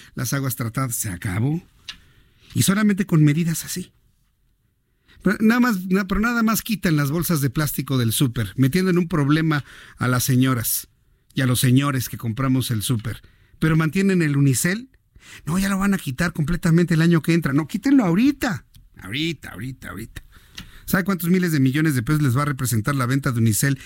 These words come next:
de aquí a cuánto lo quiten? Ahora, ahora, ahora sí lo ve.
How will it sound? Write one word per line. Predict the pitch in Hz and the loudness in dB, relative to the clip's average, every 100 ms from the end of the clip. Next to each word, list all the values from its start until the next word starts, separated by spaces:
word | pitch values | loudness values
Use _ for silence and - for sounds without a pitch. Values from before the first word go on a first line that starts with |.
| - - | -12 -4
de | 127 | -2
aquí | - | -2
a | 147 | -4
cuánto | 135 120 110 | -2 -2 -2
lo | 104 | -4
quiten? | 131 123 226 262 _ _ _ _ _ _ _ _ _ _ _ _ _ _ _ _ _ _ _ - - - - - - _ _ _ 110 - _ | -4 -2 -2 -4 _ _ _ _ _ _ _ _ _ _ _ _ _ _ _ _ _ _ _ -20 -20 -20 -20 -18 -18 _ _ _ -20 -20 _
Ahora, | - 147 147 | -8 -6 -2
ahora, | 165 165 | -2 -2
ahora | - 175 | -2 -2
sí | - 180 | 2 2
lo | 151 | 2
ve. | 147 | 0